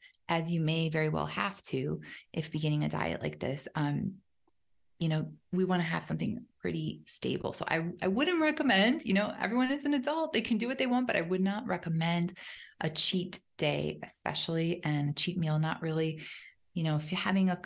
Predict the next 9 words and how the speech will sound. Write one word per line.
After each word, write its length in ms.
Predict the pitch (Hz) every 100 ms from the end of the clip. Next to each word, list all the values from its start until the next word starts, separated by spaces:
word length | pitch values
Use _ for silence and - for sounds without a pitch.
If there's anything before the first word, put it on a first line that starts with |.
| -
a 200 | 165 180 -
couple 360 | 220 214 220
little 280 | 214 208 202
pieces 400 | 196 208 190 190
of 100 | 180
fruit 240 | - 202 202
here 300 | 190 185 180
or 60 |
there, 800 | 175 180 180 180 180 180 180 -